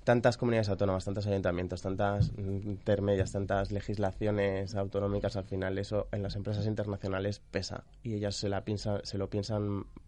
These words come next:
bastante antes de, de dar un paso para, para montar una fábrica o para abrir una sede corporativa en cualquier sitio. Y eso yo creo que los gobiernos,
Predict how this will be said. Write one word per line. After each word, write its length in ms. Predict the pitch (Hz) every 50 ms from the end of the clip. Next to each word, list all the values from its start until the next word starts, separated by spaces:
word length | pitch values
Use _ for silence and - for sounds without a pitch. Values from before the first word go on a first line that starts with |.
| - - -
bastante 480 | 107 107 107 98 90 - 95 98 95 98
antes 200 | 92 90 101 95
de, 300 | 101 98 98 95 95 92
de 160 | 98 101 98
dar 120 | 98 98
un 140 | 101 98 98
paso 280 | 98 98 95 98 104 101
para, 200 | 110 107 104 101 - - - - - - - -
para 160 | - 98 92
montar 240 | 90 90 87 98 104
una 140 | 113 113 101
fábrica 360 | - 110 107 120 117 139 135
o 80 | 127
para 180 | - 110 101 98
abrir 220 | 95 95 107 104
una 200 | 107 107 101 95
sede 340 | - - 98 98 98 95 92
corporativa 480 | - - 98 - - 101 95 92 95 95
en 60 | 95
cualquier 300 | 92 95 92 - 92 -
sitio. 360 | - - 117 117 - 98 92 92
Y 140 | 92 95
eso 280 | 98 101 - 110 107 - - - - - - - - -
yo 100 | 110 107
creo 120 | 107 110
que 60 | 120
los 140 | 113 104 107
gobiernos, 600 | 104 104 101 107 107 113 120 117 113 110 - -